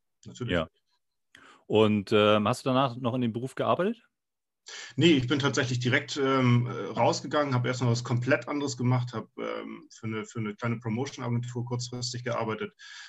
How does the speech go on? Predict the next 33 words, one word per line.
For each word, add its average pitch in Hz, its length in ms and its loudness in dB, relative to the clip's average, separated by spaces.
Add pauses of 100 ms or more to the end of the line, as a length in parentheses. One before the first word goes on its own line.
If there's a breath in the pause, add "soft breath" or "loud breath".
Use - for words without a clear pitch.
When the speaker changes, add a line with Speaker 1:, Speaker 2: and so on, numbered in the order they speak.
Speaker 1:
weil 117 100 -2
ich 113 140 -6
einfach, 113 340 -4
äh, 113 240 -2
wirklich 120 200 -6
einen 107 120 -4
Wechsel 120 320 0
und 107 140 -2
einen 104 100 -10
Bruch 120 240 -8 (140)
brauchte, 131 260 -4
einen 117 80 -4
klaren. 117 420 -6 (580 loud breath)
Ähm, 117 300 6
Speaker 2:
Mhm. 113 40 0
Speaker 1:
und 107 140 -2
danach 110 280 2
hab 117 120 -2
ich, - 240 -8
ähm, 107 640 0
ja, 110 360 0
mich 107 220 -8
eigentlich 117 300 -2
wirklich 123 340 0
in 120 140 2
der, 117 160 2
in 120 100 0
der 117 80 4
freien 113 300 0
Wirtschaft 123 360 2
be-, 110 400 0
bewegt 101 380 -4
erstmal. - 280 -14